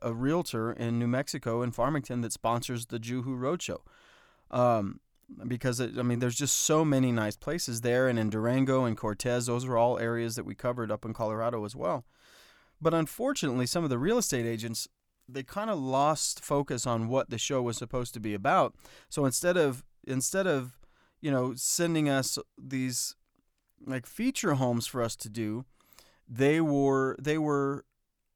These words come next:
they were sending us these shitty homes that they couldn't sell. And so it went from me going and shooting these, like, glorious, uh, you know, seven, eight bedroom homes with,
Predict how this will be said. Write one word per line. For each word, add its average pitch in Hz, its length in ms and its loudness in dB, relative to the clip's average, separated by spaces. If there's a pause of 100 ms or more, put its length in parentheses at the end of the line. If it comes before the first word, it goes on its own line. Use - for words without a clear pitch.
(260)
they 151 100 -2
were 160 140 2
sending 170 340 2
us 143 160 2
these 123 160 -2
shitty 190 300 0
homes 110 240 2
that 117 120 -4
they 113 100 -4
couldn't 110 240 -4
sell. 110 420 0 (440)
And 143 160 2
so 165 380 6 (100)
it 156 200 -4
went 151 240 -2
from 147 240 0
me 170 180 0
going 147 420 2
and 123 140 0
shooting 147 360 0
these, 120 200 -2
like, 110 240 -4
glorious, 135 760 0 (840)
uh, 120 280 0
you 135 120 0
know, 117 160 2
seven, 143 380 4
eight 135 180 0
bedroom 135 360 0
homes 127 380 0
with, 113 220 -4